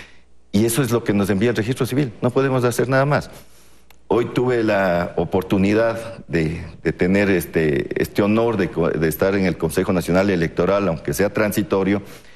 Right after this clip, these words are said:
y estamos trabajando y me he apoyado en, en los compañeros, en los compañeros que, que luchamos por esta, por esta situación. Enrique, un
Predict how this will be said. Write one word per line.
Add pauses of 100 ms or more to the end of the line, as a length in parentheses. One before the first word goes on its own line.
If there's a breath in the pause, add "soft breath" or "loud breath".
(480 loud breath)
y
estamos
trabajando
y
me
he
apoyado
en,
en
los
compañeros,
en
los
compañeros
que,
que
luchamos
por
esta, (600)
por
esta
situación. (500 loud breath)
Enrique,
un